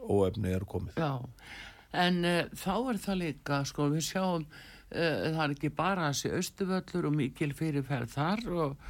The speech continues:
Speaker 2: og gott og vel, en nú, nú er palestínskur maður kominn inn í söngvakeppnina, eh, hann, eh, erum við að fara að senda Palestínumann í, í Eurovision-keppnina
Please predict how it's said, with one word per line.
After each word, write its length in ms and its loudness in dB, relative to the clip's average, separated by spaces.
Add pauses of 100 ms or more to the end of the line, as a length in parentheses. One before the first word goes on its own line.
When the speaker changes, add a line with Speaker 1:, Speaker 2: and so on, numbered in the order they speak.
(440)
Speaker 2:
og 340 2
gott 260 0
og 60 4
vel, 300 2
en 280 4
nú, 140 4 (140)
nú 140 2 (220)
er 80 -4
palestínskur 1160 0
maður 560 0
kominn 300 0
inn 160 0
í 80 0
söngvakeppnina, 1080 2 (540)
eh, 300 2 (140)
hann, 380 0
eh, 520 -4
erum 200 2
við 100 2
að 60 -4
fara 200 -2
að 40 -4
senda 420 -2
Palestínumann 1000 0
í, 200 0 (400)
í 320 4
Eurovision-keppnina 1700 0